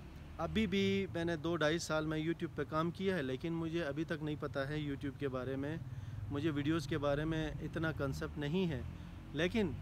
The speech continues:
मुझे उम्मीद इस बात की है कि आने वाले वक्तों में मैं सीखूँगा, मैं try करूँगा, कोशिश करूँगा और इसको बेहतर करूँगा। और इस हवाले से आप लोगों के,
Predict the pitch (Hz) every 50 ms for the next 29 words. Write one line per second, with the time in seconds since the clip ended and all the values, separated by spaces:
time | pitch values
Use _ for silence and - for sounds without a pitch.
0 | - - 151 160 170 185 185 175 175 190 196 185 185 143 120 156 156 156 - -
1 | 190 180 175 180 180 180 - 180 180 180 185 180 - 143 139 143 156 165 156 151
2 | 147 156 165 156 143 139 131 - 165 160 160 156 151 151 151 151 151 147 - 139
3 | 139 139 - 165 156 151 151 151 147 139 139 135 131 - 131 131 139 - 156 156
4 | 156 151 147 143 143 143 135 131 127 - 156 - - 151 147 147 165 170 170 165
5 | 165 - - - - - - - - - 127 127 127 - - 143 127 123 127 131
6 | - 151 151 151 - 160 151 156 156 143 143 147 143 147 151 156 160 180 180 -
7 | 175 165 160 151 151 165 156 156 160 143 147 143 147 147 143 143 151 151 143 151
8 | 151 147